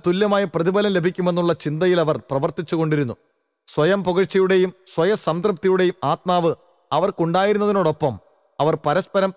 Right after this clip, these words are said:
താരതമ്യപ്പെടുത്തുകയും ചെയ്തിരുന്നു. ഒരാൾക്ക് എന്തെങ്കിലും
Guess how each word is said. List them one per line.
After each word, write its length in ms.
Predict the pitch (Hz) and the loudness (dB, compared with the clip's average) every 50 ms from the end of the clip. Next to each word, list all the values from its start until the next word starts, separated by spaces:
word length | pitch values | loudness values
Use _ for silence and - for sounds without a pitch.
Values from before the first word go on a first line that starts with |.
| _ - | _ -2
താരതമ്യപ്പെടുത്തുകയും 960 | 123 127 147 175 202 196 202 196 196 160 180 175 175 151 - 175 165 175 156 | 0 0 0 0 0 0 0 -2 -2 -2 -2 -2 -2 -2 -2 -2 -2 -2 -2
ചെയ്തിരുന്നു. 420 | - 165 160 151 160 151 127 110 - _ _ _ _ _ _ _ _ _ _ _ _ _ | -2 -2 0 0 0 -2 -2 -4 -10 _ _ _ _ _ _ _ _ _ _ _ _ _
ഒരാൾക്ക് 440 | - 156 180 208 226 233 233 - 196 | 0 2 2 2 2 0 0 0 -2
എന്തെങ്കിലും 480 | 185 196 202 226 220 214 220 214 220 | 0 0 0 0 2 2 2 0 0